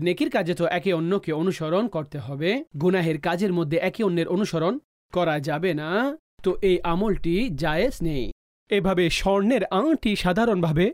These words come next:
আর পুরুষের জন্য আরও না জানি কত কিছু, আহ, নিয়ম তৈরি করে ফেলে, হাতকড়া বানায়,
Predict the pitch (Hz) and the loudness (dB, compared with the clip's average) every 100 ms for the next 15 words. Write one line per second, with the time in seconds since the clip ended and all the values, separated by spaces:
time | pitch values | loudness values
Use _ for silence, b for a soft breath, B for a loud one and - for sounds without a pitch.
0 | - 190 185 196 214 180 151 165 175 180 | 0 -2 -2 -6 -4 -2 -2 -2 -2 -2
1 | 160 202 185 170 214 311 214 170 160 165 | -2 0 0 0 0 0 0 -2 -4 -8
2 | 147 160 170 294 _ _ - 170 165 160 | -6 -4 -4 -4 _ _ -2 0 2 2
3 | 175 175 233 226 165 156 147 156 147 147 | 0 0 2 0 0 -2 -2 -4 -4 -4
4 | 143 180 269 - 180 175 175 170 156 156 | -2 0 -2 -4 -4 -2 0 0 0 0
5 | 165 | 0